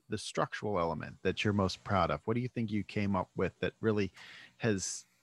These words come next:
you know, fleshed this out to, you know, truly be your story? 'Cause, I mean, isekai, uh, isekai is a pretty,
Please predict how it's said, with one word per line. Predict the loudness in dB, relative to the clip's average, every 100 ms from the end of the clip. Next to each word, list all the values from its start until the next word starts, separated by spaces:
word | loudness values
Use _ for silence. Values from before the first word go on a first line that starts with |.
| _
you | -2
know, | -2 -4
fleshed | 0 4 4 2
this | -2 -2
out | -2 -2 -4 -6
to, | -2 -2 -2 -6 -12 _ -8
you | -6
know, | -6 _ -10
truly | -2 2 2
be | 0
your | -2 0 0
story? | -2 -2 -2
'Cause, | -2 -6 -6 -8 0
I |
mean, | 0 0
isekai, | -2 -2 -4 0 0 0 -4 -4
uh, | -2 -2
isekai | -2 -4 -4 -4
is | -2 -2
a | -2
pretty, | -2 -2 2 2